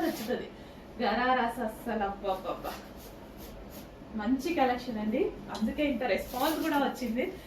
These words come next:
నాకు తెలుసు. అందుకే మళ్ళీ స్టిచ్ చేయించడం జరిగింది. చెక్ చేసి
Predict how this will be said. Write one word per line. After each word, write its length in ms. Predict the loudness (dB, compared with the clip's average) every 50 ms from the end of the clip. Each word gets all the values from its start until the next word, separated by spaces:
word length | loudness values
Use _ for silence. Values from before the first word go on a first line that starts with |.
| -14 -12 -8 -4
నాకు 200 | -2 -2 0 2 4
తెలుసు. 280 | 6 6 6 4 2 2 4 4 4
అందుకే 280 | 2 2 0 -2 0 0 0 0 0 0
మళ్ళీ 180 | 0 0 -2 -2 -4
స్టిచ్ 240 | -4 -8 -6 -2 -2
చేయించడం 640 | 0 2 0 0 0 0 0 0 0 0 -2 0 0
జరిగింది. 380 | 0 0 0 0 2 2 2 2 2 0 -2 -4 -6 -6 -6 -6
చెక్ 220 | -6 -6 -6 -4 -4
చేసి 280 | -4 -4 -2 0 -2